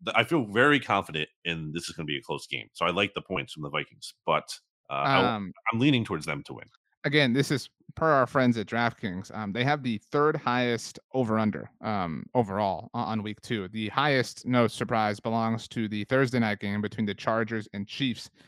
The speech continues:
Speaker 2: at fifty-four and a half. Um, do you have any guess at who, I don't know if you have all the games in front of you, but who,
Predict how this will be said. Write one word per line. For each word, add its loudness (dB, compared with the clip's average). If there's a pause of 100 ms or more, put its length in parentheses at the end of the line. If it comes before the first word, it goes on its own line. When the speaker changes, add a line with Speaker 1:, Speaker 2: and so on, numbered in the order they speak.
(180)
Speaker 2:
at -8
fifty-four 0
and -2
a -6
half. 0 (360)
Um, 0
do -4
you 2
have 0 (140)
any 4
guess -2 (200)
at -2
who, 0
I 4
don't 8
know 10
if 4
you 4
have 4
all 6
the 2
games 2
in 2
front 4
of 8
you, 6
but 0
who, 4